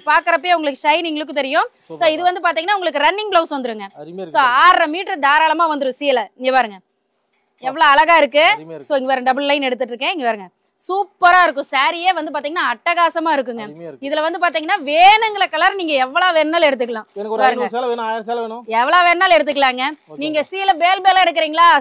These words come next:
Speaker 1: சீலைக்கு நான் பத்து ரூபா கம்மி பண்ணி தரேங்க.
Speaker 2: என்னக்கா, இதுதான் ஆஃபர் இருக்கா?
Speaker 1: நூத்தி முப்பத்தஞ்சு ரூபா சீலையா? நூத்தி இருபத்தஞ்சு ரூபாய்க்கு எடுத்துக்கோங்க. தாராளமா எடுத்துட்டு போங்க. ஒரு பேலா எடுத்துக்கிட்டீங்கன்னா, அந்த ரேட்டு தான் உங்களுக்கு.
Speaker 2: நூத்தி முப்பத்தஞ்சு ரூபாய்க்கு என்ன கட்டு போச்சு சேலை?
Speaker 1: சூப்பரா இருக்குங்க. நீங்க எடுத்துட்டு போனீங்கன்னா, தாராளமா இருநூத்தம்பது ரூபாய்க்கு விக்கலாம்.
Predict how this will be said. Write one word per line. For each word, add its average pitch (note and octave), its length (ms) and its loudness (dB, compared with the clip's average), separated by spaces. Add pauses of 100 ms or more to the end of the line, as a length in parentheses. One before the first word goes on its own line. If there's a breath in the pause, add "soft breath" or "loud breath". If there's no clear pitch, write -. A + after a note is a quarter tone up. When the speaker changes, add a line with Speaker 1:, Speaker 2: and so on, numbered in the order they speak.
Speaker 1:
சீலைக்கு F#4 260 -6
நான் E4 160 -4
பத்து D#4+ 260 -2
ரூபா F#4+ 140 4
கம்மி E4 220 -4
பண்ணி C#4+ 140 -6
தரேங்க. A#3+ 300 -8
Speaker 2:
என்னக்கா, C#4 180 -4
இதுதான் C#4 240 -4
ஆஃபர் B3+ 60 -10
இருக்கா? E4 260 0
Speaker 1:
நூத்தி - 40 -6
முப்பத்தஞ்சு E4 460 -4
ரூபா E4+ 120 0
சீலையா? D#4 360 0
நூத்தி G4+ 240 -6
இருபத்தஞ்சு F#4 400 -4
ரூபாய்க்கு F4+ 280 0
எடுத்துக்கோங்க. C#4+ 680 0
தாராளமா F#4+ 600 4
எடுத்துட்டு D#4+ 260 -6
போங்க. C#4+ 240 -4
ஒரு B3+ 180 -4
பேலா F4+ 280 4
எடுத்துக்கிட்டீங்கன்னா, F4 320 -4
அந்த D4+ 260 0
ரேட்டு C#4+ 200 2
தான் C#4 140 0
உங்களுக்கு. C#4 280 -6
Speaker 2:
நூத்தி C#4 80 -10
முப்பத்தஞ்சு C4 320 -12
ரூபாய்க்கு D4+ 40 -14
என்ன C#4 140 -8
கட்டு B3 180 -10
போச்சு G#3+ 160 -8
சேலை? E3+ 200 -8
Speaker 1:
சூப்பரா F4+ 760 2
இருக்குங்க. C#4+ 260 -4
நீங்க C4+ 200 -6
எடுத்துட்டு E4+ 360 -4
போனீங்கன்னா, E4+ 260 -2
தாராளமா D#4+ 520 2
இருநூத்தம்பது E4+ 480 -6
ரூபாய்க்கு D4+ 320 -4
விக்கலாம். B3+ 300 -6